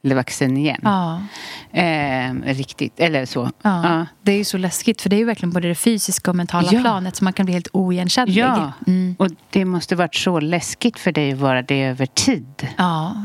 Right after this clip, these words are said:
Speaker 2: eftersom att det var i två års tid, så jag hann ju
Speaker 1: Nej,
Speaker 2: verkligen
Speaker 1: men.
Speaker 2: tappa bort mig själv och min omgivning. Alltså jag var ju så... Jag var ganska långt i min depression, att jag, jag var ju öppen med mina planer på att nu, det här är inte livskvalitet.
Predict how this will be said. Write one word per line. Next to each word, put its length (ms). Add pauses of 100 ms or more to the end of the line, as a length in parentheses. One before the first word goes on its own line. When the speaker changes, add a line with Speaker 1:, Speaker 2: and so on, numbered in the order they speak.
(140)
Speaker 2:
eftersom 220
att 80
det 60
var 80
i 40
två 460
års 200
tid, 240
så 120
jag 280
hann 180
ju 20
Speaker 1:
Nej, 80
Speaker 2:
verkligen 300
Speaker 1:
men. 80
Speaker 2:
tappa 140
bort 260
mig 160
själv 340
och 180
min 140
omgivning. 720 (880)
Alltså 200
jag 160
var 80
ju 120
så... 200 (380)
Jag 300
var 100
ganska 260
långt 380
i 60
min 120
depression, 520
att 160
jag, 240 (1400)
jag 220
var 80
ju 60
öppen 400
med 100
mina 220
planer 380
på 120
att 160
nu, 300
det 100
här 220
är 40
inte 160
livskvalitet. 720